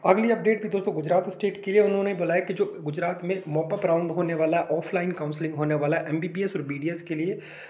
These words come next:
तो उन्होंने बोला है कि in view of the ongoing covid nineteen outbreak in compliance with advisory issued by the Ministry of Health and Family Welfare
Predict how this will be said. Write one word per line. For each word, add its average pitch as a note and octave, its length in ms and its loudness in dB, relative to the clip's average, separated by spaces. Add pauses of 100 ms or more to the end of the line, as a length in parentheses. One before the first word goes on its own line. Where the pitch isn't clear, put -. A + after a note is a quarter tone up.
(120)
तो A#3 80 4
उन्होंने G#3 360 4
बोला F3 240 4
है F#3+ 60 8
कि - 140 -6
in F#3 220 0
view G3 180 0
of G3+ 100 0
the G3+ 100 4 (100)
ongoing F3+ 480 4
covid E3+ 320 2
nineteen D#3 360 2
outbreak D#3 560 2
in E3+ 200 2
compliance D#3 420 2
with E3+ 120 6
advisory D3+ 460 4
issued E3 220 -2
by D3 100 4
the D3 120 4
Ministry D3+ 420 0
of E3 100 -4
Health D3+ 300 0 (240)
and D#3 240 0
Family D3+ 340 4
Welfare E3 400 2